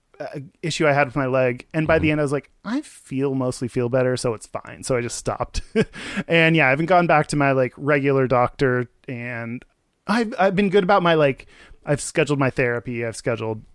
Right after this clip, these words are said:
Speaker 1: my med-, medicine doctor, the one that gives me the pills.
Speaker 2: Mm-hmm.
Speaker 1: So that's one straight thing <laughs> about me.
Speaker 2: Mm-hmm.
Speaker 1: Another straight thing about me
Speaker 2: Mm-hmm.
Speaker 1: is just recently my, uh, boyfriend,
Speaker 2: Jack.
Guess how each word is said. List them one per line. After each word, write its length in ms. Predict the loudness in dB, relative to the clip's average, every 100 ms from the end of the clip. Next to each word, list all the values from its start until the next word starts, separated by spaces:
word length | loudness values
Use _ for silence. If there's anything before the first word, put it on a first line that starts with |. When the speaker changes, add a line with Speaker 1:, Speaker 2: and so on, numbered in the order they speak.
| -10
Speaker 1:
my 200 | -6 -6
med-, 360 | -6 -6 -10 -8
medicine 360 | -6 -4 -6 -2
doctor, 540 | -4 -4 -6 -6 -8 -16 _ _ _ _ -8
the 80 | -6
one 80 | -4
that 100 | -4
gives 160 | -2
me 80 | -2
the 60 | -2
pills. 460 | -2 0 -2 -6 -10 -12 -14 -8
Speaker 2:
Mm-hmm. 220 | -6 -6 -10 -10
Speaker 1:
So 120 | 0
that's 200 | 2 2
one 220 | 2 2
straight 300 | 2 2 0
thing 140 | 0 0
<laughs> 0 |
about 260 | 0 0
me. 360 | 0 0 0 -2 _ -14
Speaker 2:
Mm-hmm. 180 | -10 -8 -10 _ 0
Speaker 1:
Another 380 | 4 4 4
straight 280 | 4 4 4
thing 140 | 4 4
about 300 | 4 4 2
me 320 | 2 0 -2 -8
Speaker 2:
Mm-hmm. 200 | -6 -6 -6 2
Speaker 1:
is 360 | 4 4 2
just 220 | 0 0
recently 340 | 0 0 -2 0
my, 480 | 0 0 0 -2 0
uh, 400 | 0 0 0 0
boyfriend, 600 | 0 0 0 -2 -4 -8 -20 -12
Speaker 2:
Jack. 320 | -4 -2 -2